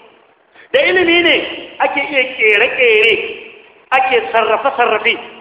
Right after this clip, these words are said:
da ilimi ne ake iya gudanar da mulki, da ilimi ne ake tsara abubuwa a sa kowane abu inda ya dace. Ran da kuka rasa ilimi ko rasa komai. Kuma abin da zai baka mamaki shine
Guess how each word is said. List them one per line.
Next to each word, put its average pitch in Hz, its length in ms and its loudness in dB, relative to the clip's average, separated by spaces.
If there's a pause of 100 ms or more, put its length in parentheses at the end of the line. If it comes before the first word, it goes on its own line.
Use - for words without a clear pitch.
(800)
da 247 100 2
ilimi 349 360 4
ne 320 120 2 (480)
ake 277 320 -2
iya 269 100 -4
gudanar 339 480 2
da 294 60 0
mulki, 277 320 -4 (840)
da 262 80 2
ilimi 359 380 2
ne - 500 -2
ake 285 340 -2 (100)
tsara 302 500 2
abubuwa 269 420 0
a - 220 0
sa 262 140 2 (120)
kowane 262 280 0
abu 196 160 -2
inda 170 160 -8
ya 160 60 -8
dace. - 280 -10 (760)
Ran 254 140 -6
da 233 80 -2
kuka 214 160 -4
rasa 208 160 -8
ilimi 180 320 -8
ko 190 100 -4
rasa 190 260 -8
komai. 233 260 2 (840)
Kuma 359 140 2
abin 339 300 2
da 359 100 0
zai 339 160 2
baka 302 360 2
mamaki 247 680 2 (100)
shine 220 320 -2